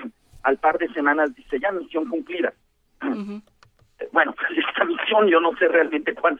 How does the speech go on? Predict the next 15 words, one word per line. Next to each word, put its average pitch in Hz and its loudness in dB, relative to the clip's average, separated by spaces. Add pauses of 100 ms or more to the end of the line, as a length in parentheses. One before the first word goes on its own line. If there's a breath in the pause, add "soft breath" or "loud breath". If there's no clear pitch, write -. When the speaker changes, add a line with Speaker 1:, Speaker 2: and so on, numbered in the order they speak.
Speaker 1:
fue, - 2
porque 117 -2 (380 loud breath)
sigue 156 -4
habiendo 151 2
un 151 2
conflicto 151 -2
en, 107 -4 (280)
en 123 0
Irak 131 2
a 107 2
la 101 2
fecha. 160 -2 (360)
Eh, 151 4
eh, 160 0 (260)
Putin, 302 -10